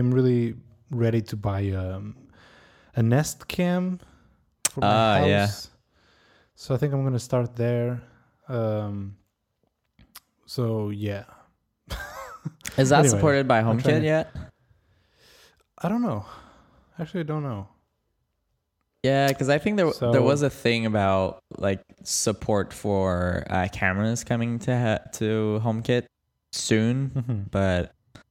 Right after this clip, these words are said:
Speaker 2: I don't know which ones are actually gonna support it.
Speaker 1: Yeah, um, um, yeah, I don't know. I should probably ask Sam, Sam Sofas, 'cause he's going crazy with home automation.
Speaker 2: Oh, really?
Speaker 1: in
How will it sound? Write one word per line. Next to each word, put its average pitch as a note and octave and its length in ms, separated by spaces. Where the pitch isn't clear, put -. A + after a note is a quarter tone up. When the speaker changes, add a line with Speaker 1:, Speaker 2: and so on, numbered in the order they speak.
Speaker 2:
I F2 60
don't F2+ 80
know F2 120
which F2+ 260
ones F2 240
are F2+ 80
actually F2+ 320
gonna F2 160
support F2+ 320
it. G2 140
Speaker 1:
Yeah, A#2 140
um, A2+ 220
um, B2 260
yeah, A#2+ 220
I B2 40
don't B2 100
know. B2+ 180
I - 40
should C3+ 100
probably C3 240
ask A2 280
Sam, G#2+ 480
Sam A2 180
Sofas, A2 340
'cause G#2 300
he's B2 280
going G2+ 200
crazy G2 320
with G2 160
home G#2+ 140
automation. G2+ 460
Speaker 2:
Oh, G#2+ 100
really? G#2+ 300
Speaker 1:
in A2 200